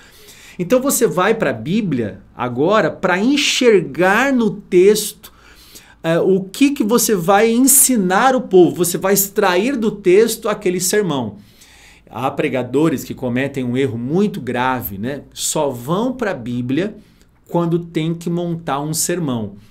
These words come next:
Então não se relacionam com a Bíblia na segunda, na terça, na quarta, na quinta, na sexta. No, aí no sábado,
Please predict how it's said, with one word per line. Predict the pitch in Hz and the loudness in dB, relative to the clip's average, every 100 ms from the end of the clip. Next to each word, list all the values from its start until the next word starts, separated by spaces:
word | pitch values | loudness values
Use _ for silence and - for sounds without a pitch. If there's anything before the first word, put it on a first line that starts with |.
| - - - _ | -20 -20 -20 _
Então | 135 135 | -4 -2
não | 143 160 165 | 0 0 0
se | 170 | -2
relacionam | 139 151 147 156 143 139 | -2 -2 -4 -6 -8 -8
com | 143 | -6
a | 135 | -6
Bíblia | 123 139 120 | -4 -6 -6
na | 117 | -6
segunda, | - 101 123 143 | -8 -8 -6 -6
na | 113 | -6
terça, | 107 143 139 113 | -4 -2 -2 -4
na | 107 | -10
quarta, | 139 135 110 | -8 -8 -10
na | |
quinta, | 104 139 110 | -12 -12 -10
na | 107 | -10
sexta. | 143 127 | -10 -8
No, | 123 120 - - | -10 -10 -14 -4
aí | 143 | 0
no | 175 233 | 2 2
sábado, | - - 190 196 185 175 208 | 0 2 2 2 2 0 -2